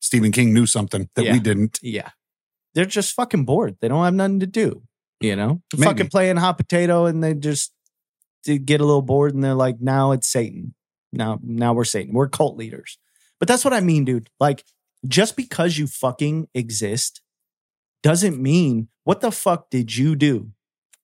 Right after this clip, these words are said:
Speaker 2: Or Satan do? So great. Like, we, we have a country,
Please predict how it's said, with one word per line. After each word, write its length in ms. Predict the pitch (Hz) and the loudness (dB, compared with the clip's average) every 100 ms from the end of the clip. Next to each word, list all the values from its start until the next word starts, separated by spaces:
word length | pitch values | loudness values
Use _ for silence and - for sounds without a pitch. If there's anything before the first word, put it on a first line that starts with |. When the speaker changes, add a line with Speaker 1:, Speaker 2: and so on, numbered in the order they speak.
| - | 0
Speaker 2:
Or 460 | 170 139 101 113 - _ _ - | 2 2 -4 -12 -20 _ _ -4
Satan 480 | - 247 294 247 214 | 2 2 2 2 2
do? 300 | 139 107 104 _ _ _ | 2 -2 -8 _ _ _
So 280 | - 226 277 | 2 4 2
great. 420 | 220 226 262 147 - - - | 2 2 0 -2 -10 -12 -2
Like, 220 | 233 233 - _ - | -2 -2 -16 _ -4
we, 220 | 202 240 | -4 -2
we 180 | 202 302 | 2 4
have 180 | 311 285 | 4 2
a 100 | 190 | -4
country, 680 | - 160 151 - 196 208 | -2 0 0 -2 -4 -4